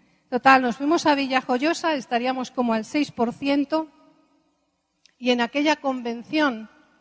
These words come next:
y por eso promovemos siempre con tanta fuerza, encontramos la fe en nosotros mismos. La fe que nos había faltado hasta ese momento.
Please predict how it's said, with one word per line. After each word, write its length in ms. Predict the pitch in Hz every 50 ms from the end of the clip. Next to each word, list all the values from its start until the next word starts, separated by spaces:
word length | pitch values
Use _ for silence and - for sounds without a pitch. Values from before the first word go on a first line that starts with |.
| _ _ _ _
y 120 | - 247
por 160 | - 233 247 277
eso 180 | - - 302
promovemos 600 | - 285 277 262 254 247 247 269 277 277 277 262 -
siempre 520 | - - 294 285 285 285 269 - 233 226
con 220 | - 226 220 220
tanta 320 | - 247 262 254 - 240 226
fuerza, 580 | - - 269 262 262 262 - - 240 214 208 - _ - - _ _ _ _ _ _
encontramos 840 | - 254 254 247 214 240 247 247 - 262 285 302 302 330 330 302 - - - _ _
la 320 | 220 240 233 233 226 226
fe 360 | 214 - - - 320 339 403 - _ _ _ _ _ _ _ _ _ _
en 140 | 220 226 208
nosotros 480 | 208 202 - 214 202 - 196 175 160
mismos. 560 | 202 185 165 160 - - 160 175 - - - _ _ _ _ _ _ _ _ _ _ _ _ _ _ _ _ _ _
La 160 | - 226 220
fe 260 | 208 - - 311 311
que 160 | 294 - 247 226
nos 220 | 220 220 202 226
había 180 | 214 226 226 220
faltado 480 | - - 214 196 - - 214 214 208
hasta 300 | 196 196 - - 208 202
ese 180 | 196 - - 220
momento. 560 | 208 190 180 175 175 170 160 165 - 151 147